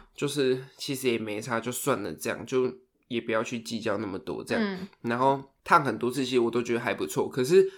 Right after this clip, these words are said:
Speaker 1: 我不知道，我不知道是因为我头发每次都不够长去烫的这样，我每次烫完之后我都会觉得说
Speaker 2: 太卷吗？
Speaker 1: 我都会觉得有点太短，因为我想要长的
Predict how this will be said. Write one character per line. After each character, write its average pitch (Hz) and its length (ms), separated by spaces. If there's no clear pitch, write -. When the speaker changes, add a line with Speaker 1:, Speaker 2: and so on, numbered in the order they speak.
Speaker 1:
我 123 320
不 113 220
知 131 160
道， 123 220
我 127 120
不 131 140
知 202 140
道 190 100
是 190 100
因 165 80
为 170 80
我 131 60
头 127 160
发 117 100
每 110 160
次 143 120
都 127 80
不 127 120
够 131 160
长 117 220
去 123 80
烫 120 180
的 107 80
这 113 80
样， 107 160
我 123 60
每 127 160
次 139 80
烫 151 160
完 113 160
之 120 80
后 123 60
我 117 100
都 120 80
会 120 100
觉 117 200
得 87 40
说 104 320
Speaker 2:
太 254 220
卷 190 220
吗？ 170 340
Speaker 1:
我 - 160
都 185 140
会 233 120
觉 156 160
得 139 60
有 185 120
点 139 200
太 156 200
短， 113 300
因 147 60
为 202 60
我 175 120
想 104 180
要 151 60
长 107 380
的 107 240